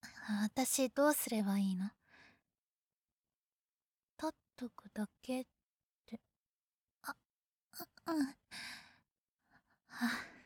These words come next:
なんか入ってきた。これ、気持ちいい？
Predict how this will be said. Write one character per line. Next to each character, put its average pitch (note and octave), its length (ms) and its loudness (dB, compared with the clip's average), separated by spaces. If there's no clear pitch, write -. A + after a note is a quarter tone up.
な A3+ 220 4
ん A3+ 100 2
か - 140 -14
入 A3 260 -4
っ - 40 -10
て G3+ 120 -6
き - 180 -12
た。 - 80 -8
こ - 240 0
れ、 A3 240 2
気 A#3+ 200 0
持 B3 240 6
ち B3 460 -2
い - 20 -4
い？ - 260 -12